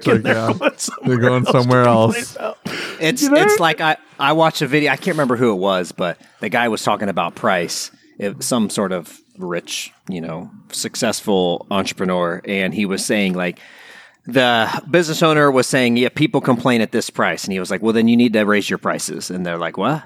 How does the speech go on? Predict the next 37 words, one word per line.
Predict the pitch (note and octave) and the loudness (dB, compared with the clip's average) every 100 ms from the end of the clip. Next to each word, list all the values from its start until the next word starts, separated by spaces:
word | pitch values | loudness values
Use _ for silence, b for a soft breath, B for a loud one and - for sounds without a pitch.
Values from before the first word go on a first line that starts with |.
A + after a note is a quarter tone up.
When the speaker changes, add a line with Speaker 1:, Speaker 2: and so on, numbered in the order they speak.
| - | -6
Speaker 3:
And | G2 | -4
he's | G#2 F#2+ | -4 -4
like, | G2 - | -4 -4
"If | A#2 | 0
they're | D3+ | 0
complaining | D3 D3+ F#3+ G#3+ G3 | 2 2 2 4 4
at | F3 D#3 | 4 4
a | |
hundred | D3+ D#3 D#3 C3+ | 2 2 2 2
and | |
ninety-nine | B2+ B2 A#2+ A2 A2 | 0 0 0 2 2
dollars, | G#2 G#2 G2+ | 2 4 2
they're | G#2+ | 2
Speaker 2:
Yeah. | G2+ | 0
Speaker 3:
gonna | G2 | -2
complain | G#2+ A2 A2 G2+ | -4 -4 -2 -2
at | - | -2
two | G#2+ | -2
ninety-nine. | F2+ E2+ D#2+ D#2+ F2+ | -2 -6 -8 -10 -10
If | |
they | - | -8
complain | A2 B2+ F3+ F3+ | -6 2 2 4
at | |
two | - | 2
ninety-nine, | E3+ D#3 D3 C#3+ | 4 4 2 2
they're | C3 | 2
gonna | A#2+ A2+ | 2 0
complain | A2 B2 A2+ | -2 -2 -2
at | G2+ | -2
four | - G2+ | -2 0
ninety-nine. | F#2 E2+ E2 | -2 -2 -4
If | F2 | -6
they | G#2 | -8
complain | - D3 D3+ | -4 0 0
at | B2 | 2
four | C#3+ | 2
ninety-nine, | C3+ C3 B2+ | 4 4 2